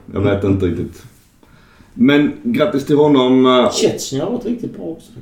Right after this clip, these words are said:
Speaker 1: Eh, vi, vi tar den här rätt, eh, tuffa pucken direkt, för alla pratar ju om vår gamla kompis i Sandro Tonali. Eh, ingen har missat att han har bettat, eh, mycket dumt och märkligt, till och med på Milan-matcher. Det är väl, är det beslut redan nu på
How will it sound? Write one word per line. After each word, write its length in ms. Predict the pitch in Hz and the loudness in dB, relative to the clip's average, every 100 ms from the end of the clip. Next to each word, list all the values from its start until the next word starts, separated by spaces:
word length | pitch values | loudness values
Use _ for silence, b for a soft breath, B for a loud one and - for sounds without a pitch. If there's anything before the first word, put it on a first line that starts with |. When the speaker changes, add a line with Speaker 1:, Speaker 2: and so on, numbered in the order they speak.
| - | -4
Speaker 1:
Eh, 280 | 117 123 127 | 2 4 4
vi, 140 | 151 | 2
vi 120 | 160 175 | 2 4
tar 160 | 208 175 | 4 4
den 40 | 175 | 4
här 80 | 151 | 2
rätt, 240 | 147 147 147 | 0 -2 0
eh, 200 | 135 127 | 0 2
tuffa 360 | 151 147 123 | 0 0 -2
pucken 280 | 143 120 117 | 0 0 2
direkt, 260 | 120 107 92 | 4 2 2
för 80 | 131 | 2
alla 220 | 135 123 | 4 2
pratar 320 | 135 123 120 | 2 0 2
ju 60 | 110 | 2
om 360 | 104 104 104 107 | 2 0 -4 -2
vår 180 | 110 104 | 0 2
gamla 260 | 104 101 95 | 2 0 0
kompis 440 | 107 90 95 87 | -2 -2 -4 -2
i 120 | 95 | -2
Sandro 480 | 90 - 101 92 92 | -2 -2 0 0 -2
Tonali. 760 | 92 - 107 107 73 71 71 - B B B B B _ _ | -4 -2 2 2 0 -4 -6 -10 B B B B B _ _
Eh, 60 | - - - - 139 | -16 -12 -12 -2 2
ingen 120 | 147 135 | 4 4
har 40 | |
missat 220 | 147 143 | 4 2
att 60 | 135 | 0
han 100 | 127 | 2
har 180 | 120 120 - | 2 0 -2
bettat, 720 | 113 101 123 127 - 113 - - | -8 0 2 2 0 0 0 0
eh, 80 | 113 113 113 | 2 4 2
mycket 640 | 117 120 135 135 104 95 | 4 4 4 2 -2 0
dumt 220 | 120 101 | 0 -2
och 60 | 101 | 0
märkligt, 360 | 110 113 110 - | 0 0 -4 -2
till 120 | 131 | 0
och 60 | |
med 120 | 123 117 | 0 2
på 80 | |
Milan-matcher. 1000 | 117 135 131 95 87 85 82 - 90 117 - B B B | 2 4 4 2 2 0 -2 -2 -2 -2 -4 B B B
Det 120 | 120 117 | 0 4
är 200 | 123 120 | 4 4
väl, 280 | 127 123 135 | 2 0 2
är 40 | 139 131 127 | 4 4 4
det 80 | 123 | 4
beslut 400 | 117 135 165 127 | 2 0 2 2
redan 180 | 139 160 | 2 2
nu 120 | 151 | 2
på 140 | 120 | 0